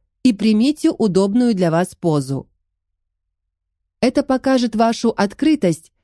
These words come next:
и готовность к диалогу в противовес закрытой позе со скрещенными руками или сгорбленными плечами.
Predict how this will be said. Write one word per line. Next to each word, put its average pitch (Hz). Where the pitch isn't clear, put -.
и 233
готовность 233
к 202
диалогу 180
в -
противовес 247
закрытой 220
позе 165
со 233
скрещенными 208
руками 285
или 330
сгорбленными 226
плечами. 147